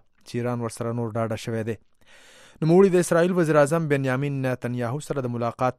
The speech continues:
په وخت هغه رپورټونه دروغ وبلل چې ګنې د روس خارجه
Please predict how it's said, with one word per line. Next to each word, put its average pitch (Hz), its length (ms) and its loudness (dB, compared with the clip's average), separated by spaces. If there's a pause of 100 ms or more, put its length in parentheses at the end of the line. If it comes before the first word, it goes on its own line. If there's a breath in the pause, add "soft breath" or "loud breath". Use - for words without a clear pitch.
په 120 140 -4
وخت 127 200 -2 (140)
هغه 131 300 -4
رپورټونه 120 880 -8
دروغ 160 260 0 (140)
وبلل 139 320 -2
چې 123 200 -8
ګنې 117 360 -8
د 120 100 -4
روس 135 240 -6
خارجه 117 420 -4